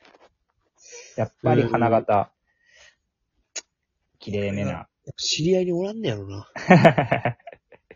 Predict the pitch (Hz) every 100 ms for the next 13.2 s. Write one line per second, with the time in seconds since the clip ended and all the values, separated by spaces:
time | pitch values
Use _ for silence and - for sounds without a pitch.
0 | _ _ - - - - - - - 220
1 | - _ 110 - - 95 85 - _ _
2 | _ _ _ _ _ _ _ _ _ 98
3 | 107 - 95 87 85 87 - - _ _
4 | _ _ - - _ _ _ _ _ -
5 | 98 95 208 294 339 - 294 311 131 107
6 | 95 - _ _ - 175 196 190 185 185
7 | 214 214 - 95 92 - - 123 160 _
8 | _ _ _ - 85 - - - - -
9 | - - 101 98 107 110 - 110 98 90
10 | 92 - 90 98 101 113 104 110 - 104
11 | 101 98 95 - _ _ _ _ _ _
12 | 226 _ - 71 - - 127 - - 143
13 | 165 -